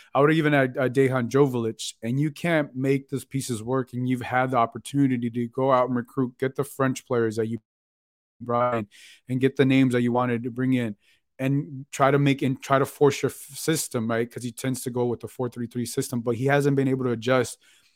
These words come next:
to the players that he has, or the roster that he has. And that, that to me is why he's on the hot seat. And also you're, you're,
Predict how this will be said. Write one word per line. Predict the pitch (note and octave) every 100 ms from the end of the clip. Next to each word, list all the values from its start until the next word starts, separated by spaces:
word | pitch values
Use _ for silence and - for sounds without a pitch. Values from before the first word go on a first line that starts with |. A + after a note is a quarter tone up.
| _ _
to | -
the | C3
players | A#2 - C#3 B2+
that | A#2
he | A2+ A2
has, | B2+ B2+ A2
or | B2
the | A#2
roster | A#2+ C3 B2+ B2+
that | A2+ G#2+
he | A2+
has. | A2+ C3+ B2 A#2 - - - _ _
And | C#3
that, | D3+
that | C#3+ D#3+ D3
to | D3+
me | D3+ D3 C3+ -
is | C#3+
why | B2 B2+ B2
he's | A#2+ C3 A#2+
on | A#2
the | A2
hot | G2+ D3 D#3+
seat. | C3 A#2
And | C3
also | C3 C3+
you're, | B2 B2+
you're, | C3 C3+ C3+